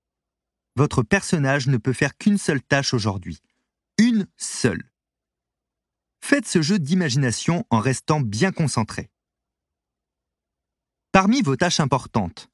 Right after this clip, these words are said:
laquelle allez-vous privilégier ? Lire vos mails ? Cela m'étonnerait. Personnellement, je ne le ferais sûrement pas. Non.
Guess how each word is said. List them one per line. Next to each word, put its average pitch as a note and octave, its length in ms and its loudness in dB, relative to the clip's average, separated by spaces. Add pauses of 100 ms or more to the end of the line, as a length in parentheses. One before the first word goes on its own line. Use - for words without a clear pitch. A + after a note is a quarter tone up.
(340)
laquelle A2+ 540 2
allez-vous A#2+ 400 2
privilégier ? D#3+ 840 0 (760)
Lire C#3+ 220 2
vos F3+ 140 2
mails ? A3 380 0 (720)
Cela D#3 240 2
m'étonnerait. A2 540 0 (320)
Personnellement, D#3 680 2 (120)
je B2+ 160 2
ne D3+ 80 2
le C3 80 2
ferais A#2 280 -2
sûrement B2+ 400 -2
pas. F#2+ 220 -4 (560)
Non. G#2 340 0